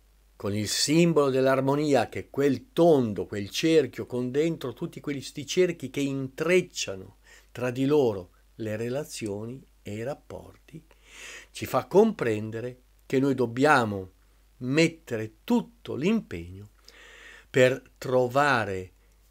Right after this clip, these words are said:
non solo entro la nostra famiglia, ma anche al di fuori, nella cerchia dei nostri affetti, delle nostre conoscenze, quei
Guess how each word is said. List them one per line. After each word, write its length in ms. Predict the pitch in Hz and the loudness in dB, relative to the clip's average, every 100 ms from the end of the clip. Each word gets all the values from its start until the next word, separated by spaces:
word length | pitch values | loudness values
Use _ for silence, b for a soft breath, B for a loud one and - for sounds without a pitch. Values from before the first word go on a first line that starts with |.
| _ _ | _ _
non 200 | 104 95 | -8 -6
solo 320 | - 156 175 | 2 6 6
entro 240 | 180 170 | 6 4
la 120 | 160 151 | 2 4
nostra 300 | 156 147 151 | 2 0 -2
famiglia, 640 | 147 151 147 110 98 95 | -2 0 0 0 -4 -8
ma 180 | - 139 | -6 -2
anche 420 | 175 202 170 127 - | 0 -2 -4 -8 -8
al 180 | - 143 | -8 -8
di 140 | 139 | -6
fuori, 500 | - 156 175 185 135 | -2 4 6 6 4
nella 300 | 117 110 107 | 0 0 -2
cerchia 880 | - 165 175 170 131 117 - 123 107 | 2 6 10 10 8 2 -4 -4 -2
dei 180 | 113 110 | -2 -4
nostri 520 | 131 160 143 - 127 | -2 -2 -4 -8 -6
affetti, 720 | 117 - 160 170 160 - 110 | -6 -6 -2 -2 -2 -8 -10
delle 220 | 101 117 | -6 -4
nostre 460 | 131 165 - 131 127 | -2 -4 -4 -12 -12
conoscenze, 1080 | - 175 226 - 98 92 104 - - 143 139 _ _ _ _ B B B B B B B B B B _ _ | -8 -6 -6 -8 -14 -14 -18 -20 -18 -20 -20 _ _ _ _ B B B B B B B B B B _ _
quei 580 | - 170 165 147 143 - | 2 8 10 8 4 -2